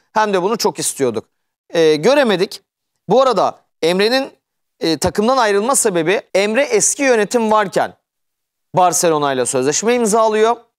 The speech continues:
ve yeni yönetim şu anda Emre Demir'in sözleşme şartlarının bu yaşta ve B takımında oynayan bir futbolcu için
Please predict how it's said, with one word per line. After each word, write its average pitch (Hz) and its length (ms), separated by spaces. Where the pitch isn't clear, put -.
ve 147 80
yeni 170 220
yönetim 208 420
şu 262 180
anda 185 420
Emre 208 340
Demir'in 233 420
sözleşme 196 520
şartlarının 156 680
bu 220 180
yaşta 160 480
ve 123 180
B 226 120
takımında 185 480
oynayan 139 400
bir 220 80
futbolcu 214 720
için 247 380